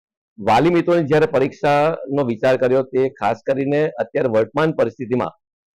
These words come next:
બાળકોના શિક્ષણ અને સાયકોલોજીકલ જે પ્રશ્નો ઊભા થઈ રહ્યા છે, તેમાં ક્યાંક ને ક્યાંક પેરેન્ટ્સ ક્યાં જવાબદાર, શિક્ષકો ક્યાં જવાબદાર, સ્કૂલ ક્યાં જવાબદાર અને વર્તમાન પરિસ્થિતિ ક્યાં જવાબદાર,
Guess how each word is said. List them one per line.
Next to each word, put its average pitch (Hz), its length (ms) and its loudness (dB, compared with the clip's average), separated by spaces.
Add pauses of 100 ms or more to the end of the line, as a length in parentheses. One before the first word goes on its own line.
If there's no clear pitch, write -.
(180)
બાળકોના 147 540 0
શિક્ષણ 151 540 -2
અને 139 240 2
સાયકોલોજીકલ 135 840 0
જે 127 100 0
પ્રશ્નો 123 420 -2
ઊભા 117 300 0
થઈ 110 220 0
રહ્યા 117 200 2
છે, 87 200 -6 (440)
તેમાં 147 260 2
ક્યાંક 143 360 -2
ને 151 100 0
ક્યાંક 151 280 0 (100)
પેરેન્ટ્સ 117 420 0
ક્યાં 135 180 0
જવાબદાર, 131 420 0
શિક્ષકો 127 600 -6
ક્યાં 131 180 -2
જવાબદાર, 127 500 0
સ્કૂલ - 480 -2
ક્યાં 147 180 2
જવાબદાર 120 420 0 (320)
અને 165 120 0
વર્તમાન 160 400 2
પરિસ્થિતિ 156 500 -4
ક્યાં 143 180 0
જવાબદાર, 127 480 0